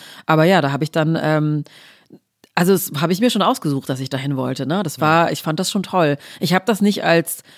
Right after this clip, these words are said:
Speaker 1: als damals ganz und gar nicht als Rückschritt oder so gesehen, weil ich ja
Speaker 2: Mhm.
Speaker 1: in der Mode war und dann auf einmal selber machen. Natürlich hat das auch,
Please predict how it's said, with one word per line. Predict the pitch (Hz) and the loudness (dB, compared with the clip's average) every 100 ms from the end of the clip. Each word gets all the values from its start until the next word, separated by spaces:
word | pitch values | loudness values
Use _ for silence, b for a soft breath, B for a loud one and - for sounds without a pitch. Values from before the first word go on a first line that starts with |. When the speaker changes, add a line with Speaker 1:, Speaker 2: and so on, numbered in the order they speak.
| B B | B B
Speaker 1:
als | 170 160 - - | 2 2 0 -2
damals | 165 156 156 - | 0 2 0 -2
ganz | 160 175 | -2 -2
und | 180 | -2
gar | 156 147 180 | 0 2 2
nicht | 170 | -2
als | 156 - | -4 -4
Rückschritt | 180 - - - | -6 -6 -8 -6
oder | 147 | -4
so | 135 | -2
gesehen, | 143 139 139 139 | -2 -2 0 0
weil | 139 | -2
ich | 139 | -2
ja | - | -4
Speaker 2:
Mhm. | 156 | -4
Speaker 1:
in | 131 | -2
der | 151 | 0
Mode | 151 180 190 | 2 2 2
war | 185 190 190 | 2 2 2
und | 165 | 2
dann | 151 156 | 2 0
auf | 170 151 | -2 -2
einmal | 160 147 | 0 0
selber | 147 151 | 0 0
machen. | 170 170 180 B B B | 0 -2 -4 B B B
Natürlich | 170 - 185 190 156 | -8 0 2 2 0
hat | 160 | -2
das | 170 147 | -2 -2
auch, | 147 160 165 - | -2 -2 -2 -10